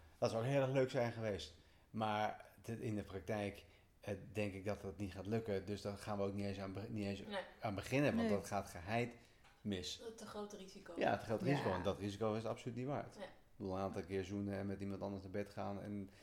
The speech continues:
Speaker 1: en dan vervolgens, eh, haar kwijtraken. Nee.
Speaker 2: Ja, daar had je niet voor ogen.
Speaker 1: Nee.
Speaker 2: Nee.
Speaker 3: Nee.
Speaker 2: En wat, wat is jullie, eh, als je zo terugkijkt, hè,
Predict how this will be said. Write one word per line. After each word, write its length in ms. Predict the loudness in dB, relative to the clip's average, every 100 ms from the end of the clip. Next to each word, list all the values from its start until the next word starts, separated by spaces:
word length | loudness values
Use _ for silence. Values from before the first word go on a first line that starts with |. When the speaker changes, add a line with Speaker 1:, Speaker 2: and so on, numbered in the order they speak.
| -20 -18 -8
Speaker 1:
en 60 |
dan 240 | -4 -2 -4
vervolgens, 720 | -6 -2 -2 0 -4 -4 -6 -10 -12
eh, 80 | -12 -10 -6
haar 220 | -2 -2
kwijtraken. 640 | 0 0 0 0 -2 -4
Nee. 100 | -6 -4
Speaker 2:
Ja, 100 | -6 -8 -12 -2
daar 120 | -2
had 100 | -2
je 60 |
niet 160 | -6 -10
voor 100 | -12
ogen. 260 | -14 -8 -2
Speaker 1:
Nee. 160 | -2 -4
Speaker 2:
Nee. 80 | -10 -14 -20 _ -20 -18 -10
Speaker 3:
Nee. 180 | -8 -8 -14 -10
Speaker 2:
En 100 | -4
wat, 160 | -2 2
wat 180 | 2
is 140 | 2 -2
jullie, 460 | -4 -2 -2 0 2
eh, 160 | 2
als 80 | 0 -2
je 60 | -4
zo 80 |
terugkijkt, 640 | -2 0 0 2 2 2 0
hè, 280 | 0 2